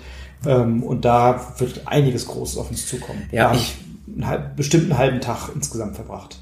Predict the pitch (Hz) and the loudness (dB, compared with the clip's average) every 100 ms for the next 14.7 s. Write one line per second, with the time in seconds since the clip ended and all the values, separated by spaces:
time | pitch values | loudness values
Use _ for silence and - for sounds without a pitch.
0 | - - - 120 120 117 117 135 147 151 | -8 -6 0 4 6 6 6 4 6 4
1 | 147 120 127 127 113 101 127 123 117 113 | 4 4 2 2 2 2 0 0 -4 -4
2 | 113 - 107 104 131 147 135 123 127 131 | -6 -2 0 2 2 2 2 2 2 2
3 | 123 120 117 117 110 110 117 120 123 113 | 0 2 4 4 4 2 0 0 0 0
4 | 113 117 120 - - - - - 95 95 | 2 0 0 -4 -14 -20 -14 -4 0 0
5 | 95 107 104 101 98 101 104 98 107 - | 0 -4 -4 -4 0 0 2 2 0 2
6 | 107 113 113 151 160 143 120 104 113 - | 0 4 4 2 -2 -2 -2 0 0 2
7 | 123 117 - 117 107 107 92 80 80 - | 2 0 2 4 2 0 -2 0 -2 -2
8 | 104 - 110 - 117 117 117 107 110 113 | -4 -2 -6 2 4 4 4 2 2 2
9 | 107 104 104 101 - - - - - 156 | 0 0 0 0 0 -8 -16 -16 0 2
10 | 156 160 151 - 156 170 139 139 139 139 | 6 6 6 6 6 4 4 4 4 2
11 | 139 123 - 120 107 117 113 117 107 113 | 0 -2 -2 0 2 2 0 -2 0 0
12 | 131 131 127 - 104 104 107 110 107 104 | 2 2 0 0 2 4 4 2 0 0
13 | 101 101 123 175 165 156 143 - 120 - | 0 2 2 4 2 0 -4 -4 -2 2
14 | 170 170 120 107 101 90 90 | 4 4 2 0 -2 -4 -6